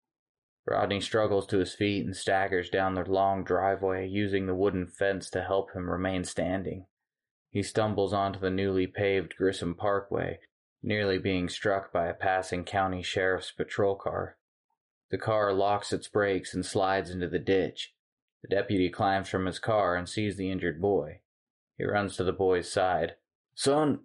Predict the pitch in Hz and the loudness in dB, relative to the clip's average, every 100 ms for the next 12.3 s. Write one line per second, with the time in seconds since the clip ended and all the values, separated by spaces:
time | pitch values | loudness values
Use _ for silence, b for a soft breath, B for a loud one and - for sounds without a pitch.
0 | - 113 127 190 170 123 123 127 175 123 | -2 0 4 6 6 4 2 2 0 -4
1 | - _ _ _ - 139 185 170 185 131 | -10 _ _ _ -2 2 2 2 2 4
2 | 165 202 - 101 98 - _ _ _ _ | 4 2 2 0 -2 -8 _ _ _ _
3 | _ _ _ _ - 95 101 95 92 - | _ _ _ _ 0 2 2 2 0 0
4 | 101 98 92 69 95 98 95 90 87 85 | 0 0 -2 -2 0 2 2 0 -2 0
5 | 82 98 92 90 - - b b - - | 2 2 2 0 -8 -16 b b -6 0
6 | 160 131 - 196 190 160 143 135 113 - | 2 2 2 2 4 4 4 4 2 -4
7 | _ _ _ _ _ _ _ _ - 85 | _ _ _ _ _ _ _ _ -10 -2
8 | 101 101 98 92 90 107 98 87 85 - | -2 0 0 0 0 2 2 2 -4 -2
9 | 110 98 90 92 95 101 98 95 90 90 | 0 2 2 0 0 2 0 2 2 2
10 | 90 87 - 95 95 90 87 98 95 90 | 0 -8 0 2 2 0 0 2 2 0
11 | - - 82 90 92 82 78 - 98 104 | -8 -2 2 2 2 -2 -6 -4 -2 0
12 | - 80 87 | -2 -6 -8